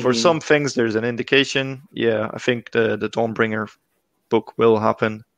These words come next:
Speaker 2: Yeah, that
Speaker 1: Just
Speaker 2: would
Speaker 1: humans.
Speaker 2: be
Speaker 1: There's a,
Speaker 2: Mm-hmm.
Speaker 1: like, it's going there. Sigmar is pushing out. He's reconquering. This is the age of Sigmar now, really. Like, we're taking back the land. There's a rumor of K O book, Fire Slayers. With looking at this,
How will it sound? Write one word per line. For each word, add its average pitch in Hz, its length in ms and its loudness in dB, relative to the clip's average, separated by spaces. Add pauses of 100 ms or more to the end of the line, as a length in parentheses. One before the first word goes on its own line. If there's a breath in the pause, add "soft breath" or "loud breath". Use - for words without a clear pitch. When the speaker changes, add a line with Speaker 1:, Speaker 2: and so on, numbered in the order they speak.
(320)
Speaker 2:
Yeah, 110 180 -4
that 113 120 -6
Speaker 1:
Just 117 140 -2
Speaker 2:
would - 80 -6
Speaker 1:
humans. 110 420 0
Speaker 2:
be - 100 -2
Speaker 1:
There's 127 200 6
a, 113 220 4
Speaker 2:
Mm-hmm. 135 140 -6 (220)
Speaker 1:
like, 113 140 -4 (100)
it's - 260 -6
going 113 340 -2
there. 107 280 0 (880 loud breath)
Sigmar 117 440 4
is 107 140 4
pushing 110 400 0
out. 107 200 4
He's 113 260 0
reconquering. 113 600 2
This 117 200 2
is - 100 -8
the 120 140 2
age 113 200 4
of 113 80 2
Sigmar 110 380 0
now, 107 160 2 (100)
really. 113 320 2
Like, 107 260 -4
we're 110 240 0 (420)
taking 110 340 -2
back - 340 -6 (260)
the 107 120 -4
land. 107 420 -2 (840)
There's 147 240 6
a 147 40 4
rumor 127 340 6
of 113 140 2
K 139 180 6
O 127 80 8
book, 120 280 0
Fire 117 260 4
Slayers. 113 500 0
With 117 260 -4 (540)
looking 139 300 2
at 127 140 0
this, 123 460 0